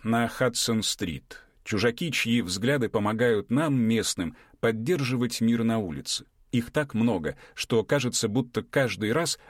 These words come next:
это кто-то новый. Когда вы видите одного и того же незнакомца на Хадсон-стрит три-четыре раза,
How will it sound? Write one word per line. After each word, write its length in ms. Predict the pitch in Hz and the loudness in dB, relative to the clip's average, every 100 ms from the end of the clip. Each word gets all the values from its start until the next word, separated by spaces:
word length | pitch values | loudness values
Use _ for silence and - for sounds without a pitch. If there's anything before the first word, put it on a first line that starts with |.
| - | -4
это 220 | 139 147 | -2 -2
кто-то 300 | - 123 127 | -2 0 2
новый. 380 | 117 95 - - _ _ _ _ _ - | 2 0 -4 -14 _ _ _ _ _ -2
Когда 280 | 104 98 107 | 0 2 2
вы 120 | 110 | 2
видите 440 | 135 120 95 - | 0 -2 -2 -2
одного 380 | 87 104 110 127 | 0 0 2 2
и 40 | |
того 280 | 101 110 120 | 2 2 2
же 120 | 104 | 2
незнакомца 760 | 110 113 117 117 120 127 92 - | 0 2 2 0 0 -2 0 0
на 140 | 95 | 0
Хадсон-стрит 880 | 95 120 110 - 104 - - 135 - - - - | 0 0 0 -2 -2 -2 0 0 -2 -14 -12 -2
три-четыре 600 | 143 151 - - 120 113 | 0 0 -2 -2 0 2
раза, 360 | 165 151 104 | 2 0 -2